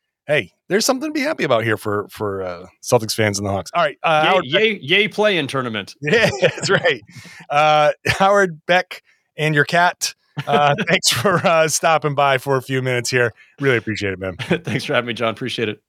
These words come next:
Speaker 1: Great conversation with Howard Beck. Nice to have him on a niche podcast like this. So, uh, go follow him on Twitter.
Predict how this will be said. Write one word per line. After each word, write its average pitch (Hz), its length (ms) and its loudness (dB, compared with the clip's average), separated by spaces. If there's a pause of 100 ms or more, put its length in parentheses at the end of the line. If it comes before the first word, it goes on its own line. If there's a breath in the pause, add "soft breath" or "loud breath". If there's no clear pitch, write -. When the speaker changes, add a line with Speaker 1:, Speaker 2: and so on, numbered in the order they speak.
(300)
Speaker 1:
Great 254 200 -2
conversation 240 560 2
with 208 80 0
Howard 220 280 2
Beck. 208 320 0
Nice 175 220 0
to 175 60 -8
have 175 200 2
him 170 120 -2
on 175 160 2
a - 20 0
niche 170 320 2
podcast 180 640 0
like 160 220 0
this. 214 340 0 (320 loud breath)
So, 170 500 0 (280 loud breath)
uh, 143 360 2
go 160 200 0
follow 160 260 2
him 156 160 2
on 139 160 2
Twitter. 139 360 2